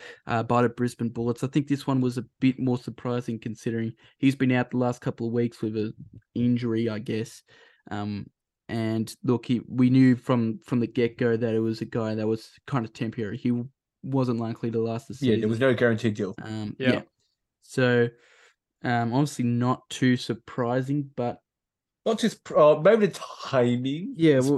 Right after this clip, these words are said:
Speaker 2: surprising.
Speaker 1: your thoughts on, on pulling the trigger now on
Speaker 2: Well, I
Speaker 1: Devondrick
Speaker 2: think it's just 'cause he
Speaker 1: Walker?
Speaker 2: got injured. If he didn't get injured,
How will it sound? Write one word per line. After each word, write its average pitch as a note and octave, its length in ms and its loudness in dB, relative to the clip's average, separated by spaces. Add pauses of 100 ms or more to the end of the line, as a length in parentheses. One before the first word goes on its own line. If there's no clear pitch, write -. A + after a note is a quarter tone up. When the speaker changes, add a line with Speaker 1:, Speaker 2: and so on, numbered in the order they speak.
(140)
Speaker 2:
surprising. D3+ 160 4
Speaker 1:
your D3 100 8
thoughts C#3 460 2
on, B2 320 0
on A#2+ 240 2
pulling B2+ 340 2
the A2+ 80 2
trigger A2+ 520 -2 (360)
now A#2 240 0
on G#2 60 -4
Speaker 2:
Well, C3+ 220 8
I - 20 8 (100)
Speaker 1:
Devondrick - 60 4
Speaker 2:
think G#3 140 4
it's F#3 100 0
just A2+ 140 -2
'cause C#3 100 -2
he B2+ 80 -2
Speaker 1:
Walker? A2 140 0
Speaker 2:
got A2 40 -2
injured. G#2+ 240 -6 (140)
If A2+ 100 -6
he C3 60 2
didn't E3 180 2
get D#3 80 0
injured, C#3 160 4